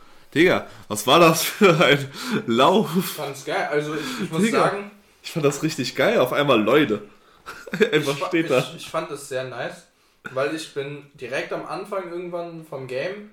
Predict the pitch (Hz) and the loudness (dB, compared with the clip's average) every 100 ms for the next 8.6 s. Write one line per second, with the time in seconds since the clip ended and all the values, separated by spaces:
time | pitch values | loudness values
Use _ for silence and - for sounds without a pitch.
0 | _ 120 143 - 139 135 151 156 139 - | _ -6 -6 -6 -12 -12 -8 -6 -4 -6
1 | 139 143 180 208 208 208 - _ _ 151 | -10 -10 -8 -8 -8 -14 -16 _ _ -10
2 | 156 170 208 214 196 185 202 202 202 180 | -6 -6 -2 -4 -4 -6 -6 -6 -10 -10
3 | 175 185 180 165 156 160 - 139 160 214 | -10 -8 -8 -4 -4 -4 -6 -6 -4 -6
4 | 185 160 196 - _ _ - 143 - - | -8 -10 -10 -12 _ _ -8 -8 -8 -16
5 | _ - - 180 - 165 175 160 185 190 | _ -8 -6 -6 -6 -6 -4 -2 -2 -2
6 | - 170 170 160 196 202 196 202 180 131 | -6 -6 -4 -6 -4 -6 -8 -10 -10 -8
7 | 127 127 139 143 143 151 151 143 123 - | -8 -10 -10 -10 -10 -16 -14 -12 -14 -14
8 | - 143 156 135 - | -14 -12 -8 -8 -8